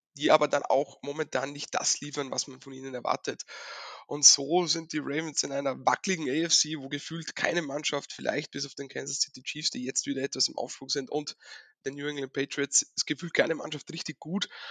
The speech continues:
Und dieses Ganze, in diese breite Masse, sage ich das mal, hinter diesen besten beiden Teams, da reihen sich auch die Ravens irgendwo ein. Und was der Ausblick für den Ende der Saison angeht, die Ravens haben noch einige taffe Matches, jetzt gegen die Packers, dann gegen die Rams,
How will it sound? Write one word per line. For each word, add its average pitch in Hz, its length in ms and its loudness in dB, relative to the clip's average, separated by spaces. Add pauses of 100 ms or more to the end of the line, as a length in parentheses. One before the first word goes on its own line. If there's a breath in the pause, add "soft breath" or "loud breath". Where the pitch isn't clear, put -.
Und 135 280 -12
dieses 151 300 2
Ganze, 165 380 0
in 160 40 -8
diese 151 200 -2
breite - 420 2
Masse, 139 320 4
sage 147 240 -2
ich 147 80 -14
das 135 220 -4
mal, 131 120 -6
hinter 151 280 -4
diesen 131 240 -12
besten - 340 0
beiden 131 300 -4
Teams, 143 320 -2 (180 loud breath)
da - 80 -4
reihen 139 220 0
sich 139 180 -6
auch 127 140 -6
die 143 100 -6
Ravens 131 340 -4
irgendwo 127 300 -8
ein. 131 320 0 (680 loud breath)
Und - 100 -16
was 151 160 2
der - 160 6
Ausblick - 340 -2
für 156 120 -6
den 151 100 -2
Ende 151 220 -4
der 170 100 -2
Saison 151 300 0
angeht, 143 380 -2 (280)
die - 60 -12
Ravens 156 260 2
haben 160 180 2
noch 160 140 -2
einige 143 320 0
taffe - 260 2
Matches, 147 540 0
jetzt - 260 2
gegen 135 200 -6
die 135 80 -2
Packers, 151 600 2 (120)
dann - 160 -14
gegen 135 180 -12
die 135 100 -8
Rams, 139 380 4